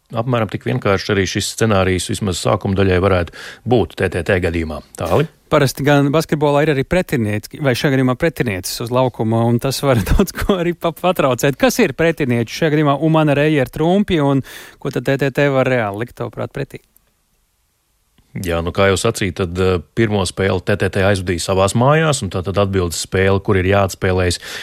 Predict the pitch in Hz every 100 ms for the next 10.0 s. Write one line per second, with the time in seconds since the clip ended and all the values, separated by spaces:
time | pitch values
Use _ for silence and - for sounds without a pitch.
0 | - - 85 - - 90 92 92 90 87
1 | 87 87 85 90 98 - 101 90 95 90
2 | - 131 131 131 120 120 107 101 110 131
3 | - 110 - 101 110 101 104 - - 95
4 | 110 - 101 95 85 - - 107 - 107
5 | - 95 104 95 - 95 98 101 95 90
6 | 107 156 139 135 139 127 113 - - -
7 | - 92 98 95 104 92 87 82 - 92
8 | 90 - 127 113 107 101 90 98 - 117
9 | 107 98 87 110 90 104 135 117 98